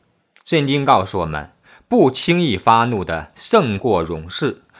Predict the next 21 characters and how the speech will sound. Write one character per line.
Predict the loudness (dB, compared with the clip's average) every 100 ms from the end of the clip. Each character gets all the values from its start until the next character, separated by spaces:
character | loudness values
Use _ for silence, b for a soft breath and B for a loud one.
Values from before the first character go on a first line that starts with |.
| b
制 | -2 0 0
服 | -2 -2 -2
己 | -2 -6
心 | -6 -2 -2
的 | -2 -4 -8 -8
强 | -4 0 0 0
如 | -2 -2 -2
取 | -6 -10 -12
城。” | -10 -8 -8 -10 _ _ _ _
这 | -6 -2
里 |
面 | 0 0
告 | 0 0
诉 | -2
我 | -4
们， | -4 -8 _ b b b
制 | 2 2 2
服 | 0 -2 -2
己 | -2 -6
心 | -4 -4 -2
的 | -4 -6